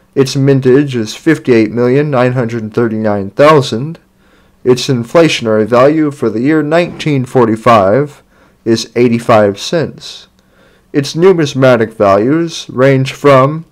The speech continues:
one dollar and sixty cents in good condition, up to twenty-four dollars in brilliant, uncirculated, mint state condition. Now, if I were to grade this coin,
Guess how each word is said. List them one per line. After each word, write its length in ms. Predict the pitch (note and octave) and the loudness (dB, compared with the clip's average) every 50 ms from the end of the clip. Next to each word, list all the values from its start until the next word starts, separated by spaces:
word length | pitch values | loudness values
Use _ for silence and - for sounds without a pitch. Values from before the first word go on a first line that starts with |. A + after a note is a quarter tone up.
| _ _ _ _ _ _ _ | _ _ _ _ _ _ _
one 260 | - D3 D#3 D3+ C3+ | 2 2 4 4 2
dollar 480 | C3 C3 A#2+ A#2 A#2 B2 D3 D#3+ D#3 C#3+ | 2 4 4 4 6 4 4 4 2 2
and 140 | A#2 G#2 G#2+ | 0 -2 -4
sixty 460 | - - - D#3 - - - A#2+ A2 | -6 -4 -4 -4 -6 -6 -6 -6 -6
cents 420 | A2 - - D3+ E3+ E3 - - | -4 -2 -2 -2 -2 -2 -4 -8
in 220 | - F#2 F#2 G#2+ A#2 | -8 -8 -8 -6 -2
good 240 | C#3+ D#3+ D3+ C3 C3 | 0 0 0 0 -2
condition, 680 | C3 A2+ G2 G2 G2+ G2 - D3+ D#3 E3+ F3+ F3 _ _ _ _ _ _ _ _ _ _ _ - | -4 -4 -4 -4 -4 -4 -4 -6 -6 -8 -10 -12 _ _ _ _ _ _ _ _ _ _ _ 0
up 220 | D3 C#3 C3+ C3+ | 0 0 0 -2
to 200 | - - D#3 D3 | -2 0 0 0
twenty-four 580 | D3 - - G#3 G3 E3+ C#3+ C#3 - B2 A#2 G#2 | 0 -2 -2 -2 -2 -2 -2 -2 0 0 0 2
dollars 560 | G#2 G#2 G2 F#2+ G2 A#2+ C#3+ D3 C#3+ C3+ - | 2 0 0 2 0 0 0 -2 -4 -6 -8
in 160 | A2 G2+ G2 | -8 -8 -8
brilliant, 640 | G2 - A#2 B2+ C3+ C#3+ C#3+ D3 C#3+ C#3 B2+ - - - | -4 0 2 2 4 4 2 0 -2 -4 -6 -10 -14 -10
uncirculated, 920 | A#2 A#2 A2 G#2 - - C#3+ B2 - - A2 - G#2 G#2 G#2 A2+ A2 A2 - | -10 -10 -8 -10 -2 0 0 0 0 -4 -4 0 0 0 0 -2 -6 -8 -6
mint 200 | A#2 A#2 A2 A2+ | -6 -6 -6 -6
state 380 | - - - C#3+ D3+ D3+ C#3+ | -10 -4 0 0 0 0 0
condition. 600 | - - A#2 G2+ G2 F#2+ - - G2+ F2+ G2+ A2+ B2 _ _ _ _ _ _ _ _ _ _ _ _ _ _ _ _ | -4 -8 -8 -6 -6 -8 -8 -8 -10 -12 -12 -16 -20 _ _ _ _ _ _ _ _ _ _ _ _ _ _ _ _
Now, 240 | - D3+ D#3 E3 F3 | 0 2 4 4 4
if 140 | F3+ F3 F3 | 4 4 2
I 80 | D#3 | 2
were 180 | D#3+ D#3 D3+ C3+ | 2 4 2 2
to 80 | A2+ G#2+ | 2 0
grade 340 | A2+ C#3 D3+ C#3 A2+ G2+ | 0 2 2 2 2 2
this 200 | G2 G2+ F#2+ - | -2 -4 -4 -4
coin, 520 | - - - G#2+ G#2 A2 A#2 C3+ D3+ D#3 | -8 -4 -2 0 0 0 0 -4 -8 -12